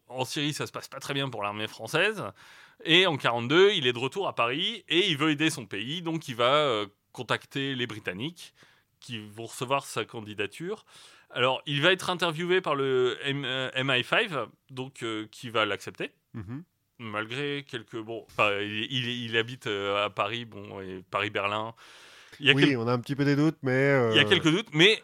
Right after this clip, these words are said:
Speaker 1: en
Speaker 2: on
Speaker 1: fait,
Speaker 2: a
Speaker 1: on
Speaker 2: besoin
Speaker 1: va
Speaker 2: de
Speaker 1: le
Speaker 2: gens,
Speaker 1: ch-,
Speaker 2: quoi.
Speaker 1: on va le charger d'organiser la liaison entre Paris et Londres.
Speaker 2: Mhm.
Speaker 1: Donc c'est lui, en fait, qui va aller, euh, la nuit,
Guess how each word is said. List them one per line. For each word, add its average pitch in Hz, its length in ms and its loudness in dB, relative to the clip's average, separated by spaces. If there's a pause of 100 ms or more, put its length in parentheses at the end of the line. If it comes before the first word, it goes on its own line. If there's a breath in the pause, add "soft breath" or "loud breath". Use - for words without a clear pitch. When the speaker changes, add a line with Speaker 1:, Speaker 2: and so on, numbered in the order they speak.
(100)
Speaker 1:
en 147 80 -4
Speaker 2:
on - 20 0
Speaker 1:
fait, 175 100 2
Speaker 2:
a 117 120 2
Speaker 1:
on - 20 -4
Speaker 2:
besoin 151 60 -6
Speaker 1:
va 143 80 6
Speaker 2:
de 147 60 4
Speaker 1:
le - 40 -4
Speaker 2:
gens, 127 80 0
Speaker 1:
ch-, 117 100 -2
Speaker 2:
quoi. 156 100 -4
Speaker 1:
on 139 80 4
va 156 60 8
le 147 60 2
charger 175 380 0
d'organiser 156 840 0
la 135 500 4
liaison 147 440 0
entre 143 220 -6
Paris 156 260 2
et 147 40 2
Londres. 110 340 -8 (280)
Speaker 2:
Mhm. 110 360 -8 (580 soft breath)
Speaker 1:
Donc 123 140 -6
c'est 143 100 0
lui, 190 260 2
en 175 80 4
fait, 160 380 0
qui 127 160 -8
va 120 120 4
aller, 143 280 2
euh, 151 80 4
la 120 160 4
nuit, 156 540 -2